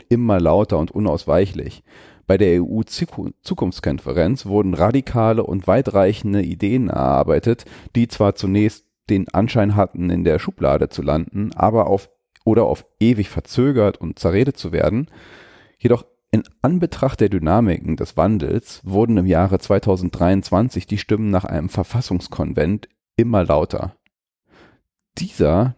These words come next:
nahm dann auch zweitausendvierundzwanzig seine Arbeit auf und wurde beflügelt von den sich bereits am Horizont abzeichnenden neuen Krisen, die dann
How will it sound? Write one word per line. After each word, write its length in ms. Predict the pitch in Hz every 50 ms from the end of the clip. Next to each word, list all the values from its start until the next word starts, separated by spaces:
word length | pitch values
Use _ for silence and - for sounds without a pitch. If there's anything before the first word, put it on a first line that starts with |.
| _ _
nahm 320 | 110 101 98 95 98 104
dann 160 | 101 95 95 87
auch 220 | 82 90 95 98
zweitausendvierundzwanzig 1120 | - - 101 92 - 95 90 90 90 92 - - 147 143 139 135 - 107 95 98 - 98 98
seine 320 | - 80 73 78 82 -
Arbeit 320 | - 113 135 - 80 - -
auf 300 | - - 95 127 - -
und 160 | 110 110 104
wurde 180 | 107 127 127
beflügelt 760 | 113 90 104 - - - - 123 143 175 175 185 170 175 -
von 200 | - - - 98
den 160 | 92 95 87
sich 240 | 80 - 98 95 - - - - _ - -
bereits 320 | - 90 87 101 - -
am 240 | - 104 95 - -
Horizont 520 | - 135 - 151 - - - 101 104 -
abzeichnenden 640 | - - - _ - - 92 87 - - 95 92 90
neuen 260 | 92 95 92 101 101
Krisen, 640 | 95 - - - 107 110 95 - - 80 92 113 143 - - - - - - - - - - - - - - - - _
die 140 | - - 92 - _ _ _
dann 360 | - 110 120 151 170 175 170